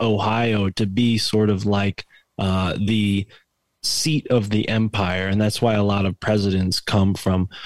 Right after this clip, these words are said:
Ohio. The Bushes are connected to Ohio in some way as well. But, uh,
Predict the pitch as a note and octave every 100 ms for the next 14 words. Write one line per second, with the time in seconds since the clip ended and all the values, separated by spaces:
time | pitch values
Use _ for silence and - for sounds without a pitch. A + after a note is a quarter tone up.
0 | - G2+ G2 G2 A2 A2 G2 F#2 G#2+ A2
1 | - A2 G2+ G#2 - G#2+ G2+ - - A#2
2 | - G2+ G2 G2+ G2 G2 F#2+ - G#2+ G2+
3 | G2 F#2+ F#2 - - - F#2+ G2+ G#2+ G#2+
4 | G2 G#2+ G#2 G#2 _ - A2 G#2+